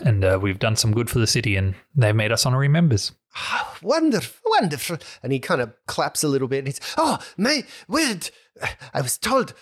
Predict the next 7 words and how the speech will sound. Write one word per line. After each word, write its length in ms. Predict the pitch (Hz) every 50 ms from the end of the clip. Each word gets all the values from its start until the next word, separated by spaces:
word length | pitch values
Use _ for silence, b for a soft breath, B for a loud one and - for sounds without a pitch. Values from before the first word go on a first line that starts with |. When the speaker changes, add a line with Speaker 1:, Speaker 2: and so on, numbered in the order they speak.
| b b -
Speaker 2:
to 80 | 240
be 240 | 233 339 359 359 311
best 440 | 165 - - 370 381 370 - - 240
behave. 340 | 320 320 339 320 294 349 339 254 B B B B
My 220 | 185 233 302 339
name 340 | 349 339 339 349 359 339 330
is 180 | 320 294 226